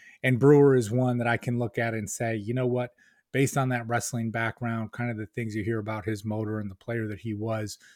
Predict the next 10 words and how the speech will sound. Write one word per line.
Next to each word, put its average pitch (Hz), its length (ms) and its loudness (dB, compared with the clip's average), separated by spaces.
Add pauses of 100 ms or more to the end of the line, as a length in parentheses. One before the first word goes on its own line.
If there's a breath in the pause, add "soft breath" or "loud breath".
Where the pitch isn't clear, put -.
(260 soft breath)
you 147 60 -8
know, 107 100 -6
can 127 280 0
he 123 140 0
be 120 240 2
that 113 240 0
reincarnation 113 880 -2
of 95 200 -10 (520 soft breath)
Justin 117 400 0
Zimmer? 101 340 -4